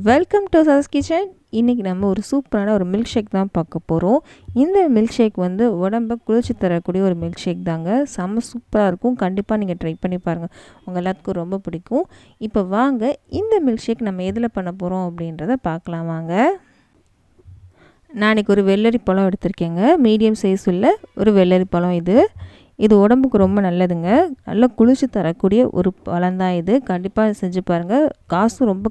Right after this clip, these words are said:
கம்மி தான். டேஸ்ட் சூப்பரா இருக்கும். இது மில்க் ஷேக்லாம் செஞ்சு குடிச்சு பாருங்க. செம்ம டேஸ்ட்டா இருக்கும்.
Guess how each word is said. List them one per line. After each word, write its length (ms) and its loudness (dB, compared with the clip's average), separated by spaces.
கம்மி 260 -4
தான். 140 -2
டேஸ்ட் 280 -2
சூப்பரா 340 0
இருக்கும். 280 2
இது 160 4
மில்க் 200 -8
ஷேக்லாம் 340 0
செஞ்சு 260 -2
குடிச்சு 260 -2
பாருங்க. 220 -2
செம்ம 300 -2
டேஸ்ட்டா 420 0
இருக்கும். 300 2